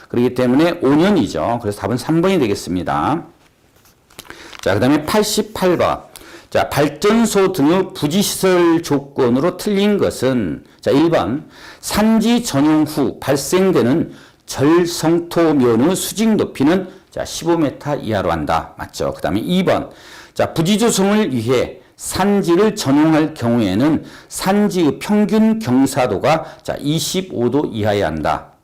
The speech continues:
맞죠? 자, 그다음에 삼 번. 자, 산지 전용 면적 중 산지 전용으로 발생되는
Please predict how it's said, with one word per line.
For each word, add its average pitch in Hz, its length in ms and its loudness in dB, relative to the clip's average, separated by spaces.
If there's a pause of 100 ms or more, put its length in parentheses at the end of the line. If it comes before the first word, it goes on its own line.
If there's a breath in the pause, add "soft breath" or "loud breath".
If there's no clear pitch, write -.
(180)
맞죠? 92 720 -2 (280 loud breath)
자, - 120 -4
그다음에 147 180 2
삼 196 240 -2
번. 139 280 0 (340 loud breath)
자, 82 140 0
산지 214 500 2
전용 156 400 2
면적 127 440 2
중 170 320 0 (220 loud breath)
산지 208 520 0
전용으로 156 400 2
발생되는 127 920 0